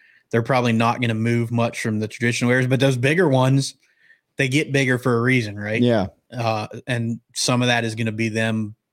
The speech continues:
Speaker 1: moving around. We see it on our lakes, like,
Speaker 2: Yep.
Speaker 1: uh, certain small lakes, the,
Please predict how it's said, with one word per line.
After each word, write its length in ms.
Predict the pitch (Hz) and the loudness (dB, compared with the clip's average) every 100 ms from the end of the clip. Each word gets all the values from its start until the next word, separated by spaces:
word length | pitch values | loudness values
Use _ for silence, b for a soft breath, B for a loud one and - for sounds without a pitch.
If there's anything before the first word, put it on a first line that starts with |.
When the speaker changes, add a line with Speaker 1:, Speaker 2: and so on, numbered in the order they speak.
| - | -8
Speaker 1:
moving 400 | 117 123 113 104 | -2 -2 -2 -4
around. 340 | 107 120 131 | -4 -2 0
We 100 | 131 | 0
see 200 | - 143 | 0 0
it 60 | 131 | 0
on 140 | 123 | 0
our 200 | 127 143 | 0 -2
lakes, 400 | 110 104 104 - | -4 -10 -12 -6
like, 220 | 107 107 | -4 0
Speaker 2:
Yep. 260 | 110 110 107 _ b b b | 4 4 2 _ b b b
Speaker 1:
uh, 160 | 113 107 | -4 -4
certain 380 | - 139 120 120 | 0 0 0 -2
small 420 | - 123 120 120 | -2 0 2 2
lakes, 480 | 117 120 120 - - | 2 0 0 -6 -6
the, 480 | 120 113 113 113 107 | -2 2 2 0 -4